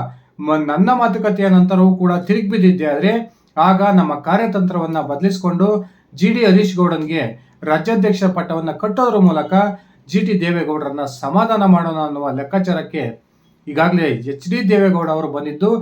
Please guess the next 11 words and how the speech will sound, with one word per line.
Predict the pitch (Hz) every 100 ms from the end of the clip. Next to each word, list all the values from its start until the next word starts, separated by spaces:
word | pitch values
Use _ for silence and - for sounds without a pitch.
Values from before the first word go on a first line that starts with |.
| - _ 135
ದೇವೇಗೌಡರ | 180 254 262 208 196 185
ಈ | 185 160 131
ತೀರ್ಮಾನಕ್ಕೆ | 196 202 180 160 - 180 185
ಜೆ | 143 170
ಡಿ | 208
ಎಸ್ನ, | 202 185 180
ಆ, | 143 123 - _ _ - 151 139
ಹಿರಿಯ | 139 139 196 277 240
ನಾಯಕರೆಲ್ಲ | 202 196 180 160
ಒಪ್ಪಿಗೆಯನ್ನ | 160 139 139 240 233 220
ಕೂಡ | 185 185